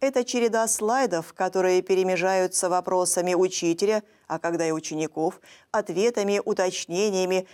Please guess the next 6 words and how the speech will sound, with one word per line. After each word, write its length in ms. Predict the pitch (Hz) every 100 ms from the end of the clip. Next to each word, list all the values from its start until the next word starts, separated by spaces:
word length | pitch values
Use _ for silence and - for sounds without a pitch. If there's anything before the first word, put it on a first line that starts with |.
| -
различными 800 | 233 220 208 220 - 214 214 214
сопоставлениями, 1160 | - 208 202 - 185 160 180 208 185 180 180 175 _ _
короткими 500 | - 262 302 294 247
рассказами 800 | 233 214 208 - 208 202 202 202
из 380 | 196 202 202 -
опыта, 560 | - 180 220 185 190 185